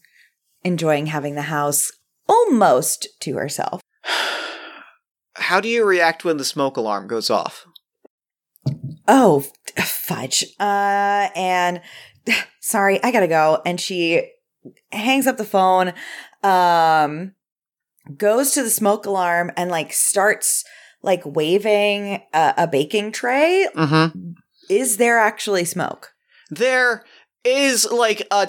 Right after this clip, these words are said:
Speaker 2: tiny, like, enough smoke that, like, a few waves of the baking tray, but, like, more specifically, like, it, you can see sort of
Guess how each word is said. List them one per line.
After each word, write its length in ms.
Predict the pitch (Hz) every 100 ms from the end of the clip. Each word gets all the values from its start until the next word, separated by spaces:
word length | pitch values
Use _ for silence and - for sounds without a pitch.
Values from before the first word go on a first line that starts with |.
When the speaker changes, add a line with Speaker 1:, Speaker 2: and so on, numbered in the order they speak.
| -
Speaker 2:
tiny, 680 | - 156 - 208 247 240
like, 220 | 226 220 202
enough 260 | 214 247
smoke 320 | - 220 214 214
that, 120 | 190
like, 140 | 180
a 40 | 170
few 280 | 180 214
waves 340 | 185 180 190 185
of 140 | 180
the 100 | 156
baking 400 | 139 156 170 190
tray, 400 | 180 214 208 220 - - -
but, 260 | 139 - 196
like, 340 | 196 180 - - -
more 320 | 175 208 226
specifically, 680 | 214 220 220 208 214 202 190
like, 280 | 180 165 -
it, 320 | 180 180 180
you 160 | 165 202
can 240 | 196 196
see 640 | 185 - 202 202 190 180 - _ _ _ _ _ _ _ _
sort 380 | - - 185 180
of 180 | 165